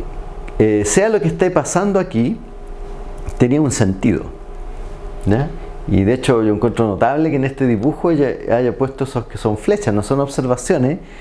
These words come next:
sino que son flechas de cómo él se imaginaba que las cosas se conectaban de manera u-, unidireccional,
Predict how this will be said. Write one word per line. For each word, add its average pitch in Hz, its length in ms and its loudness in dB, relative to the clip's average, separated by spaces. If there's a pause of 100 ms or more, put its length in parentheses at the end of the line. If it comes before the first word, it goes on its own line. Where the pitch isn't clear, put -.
(180)
sino 117 240 2
que 107 80 0
son 104 200 0
flechas 185 500 0 (300)
de 120 140 4
cómo 139 220 4
él 151 80 0
se 160 120 0
imaginaba 139 720 0 (280)
que 127 100 2
las 117 120 0
cosas 135 280 -2
se - 120 -2
conectaban 123 600 0
de 120 80 2
manera 113 540 2
u-, 175 240 2 (160)
unidireccional, 165 800 0